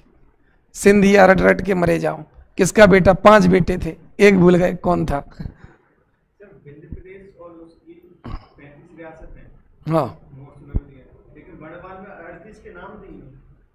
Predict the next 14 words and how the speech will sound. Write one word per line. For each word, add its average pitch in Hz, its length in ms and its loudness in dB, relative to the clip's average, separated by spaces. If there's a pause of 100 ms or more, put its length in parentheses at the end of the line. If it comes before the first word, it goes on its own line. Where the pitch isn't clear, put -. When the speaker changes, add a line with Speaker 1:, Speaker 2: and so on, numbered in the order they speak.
Speaker 1:
अच्छा। 202 360 -10
Speaker 2:
नाम - 1500 -20
शायद 185 180 -20
दिया 151 280 -20
है 139 60 -20
अड़तीस। - 1000 -20
Speaker 1:
पता 151 220 -10
नहीं, 104 100 -16 (1400)
कई 226 100 6
छोटी 196 260 2
बड़ी 208 180 2
रियासतें 202 380 0
होंगी, 170 200 -2
जैसे 196 300 0